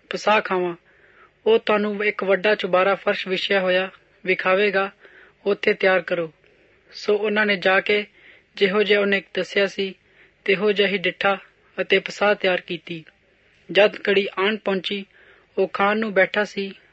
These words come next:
ਅਤੇ ਰਸੂਲ ਉਹਦੇ ਨਾਲ ਬੈਠੇ ਸਨ। ਉਸਨੇ ਉਹਨਾਂ ਨੂੰ ਕਿਹਾ, "ਮੈਂ ਵੱਡੀ ਇੱਛਾ ਨਾਲ ਚਾਹਿਆ,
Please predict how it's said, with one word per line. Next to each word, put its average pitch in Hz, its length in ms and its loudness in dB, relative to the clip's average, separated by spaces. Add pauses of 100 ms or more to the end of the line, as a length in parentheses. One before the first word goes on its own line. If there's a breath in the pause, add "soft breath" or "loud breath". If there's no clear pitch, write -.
(140)
ਅਤੇ 196 180 0
ਰਸੂਲ 208 440 -2
ਉਹਦੇ 196 200 2
ਨਾਲ 185 220 0
ਬੈਠੇ 180 300 -2
ਸਨ। 170 260 -8 (560)
ਉਸਨੇ 247 300 0
ਉਹਨਾਂ 240 200 2
ਨੂੰ 220 140 -6
ਕਿਹਾ, 214 320 0 (600)
"ਮੈਂ 208 180 0
ਵੱਡੀ 202 300 -2
ਇੱਛਾ - 280 -4
ਨਾਲ 202 180 -2
ਚਾਹਿਆ, 190 420 -2